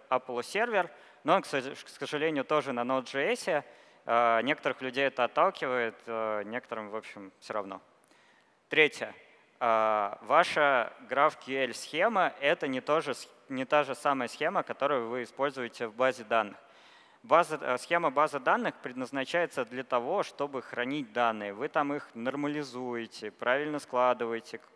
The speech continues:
какие-то индексы делаете. В то время как граф кью эль схема — это про то, как клиенты будут отображать эти данные. И в этом случае делать некую денормализацию с-, скорее огромный плюс, чем минус.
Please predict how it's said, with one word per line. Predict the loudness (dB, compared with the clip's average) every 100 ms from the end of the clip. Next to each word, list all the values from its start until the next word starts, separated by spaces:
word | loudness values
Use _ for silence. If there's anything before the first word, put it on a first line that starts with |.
| _
какие-то | -12 -10 -12 -8
индексы | -4 -4 -6 -10 -14
делаете. | -6 -2 0 -2 -6 -16 -18 -20 -20
В | -4
то | -4
время | 0 0 0
как | 0 -2 -2
граф | 0 2 0
кью | -6 -4
эль | -4 -6
схема — | -6 -2 0 -2 -4
это | -4 -4
про | -2 -4
то, | -2 0 0 -2 -16 -20 _
как | 0 0 -4
клиенты | -12 -6 -4 -4 -8
будут | -8 -10 -10 -6
отображать | -4 -4 -4 -4 -4 0 2 0 0
эти | -12 -12
данные. | -2 0 0 -8 -12 -10
И | -2
в |
этом | -2 0 -4
случае | -6 -8 -6 -4 -4
делать | -4 -2 0 0 -2
некую | -6 -4 -8
денормализацию | -6 -6 -6 -8 -8 -2 0 0 -2 -6 -4 -6 -10
с-, | -18 -20 _ _ _
скорее | -8 -4 0 0
огромный | -2 0 -2 -2 -8
плюс, | -10 -10 -12 -18
чем | -16 -10
минус. | -8 -8 -10 -14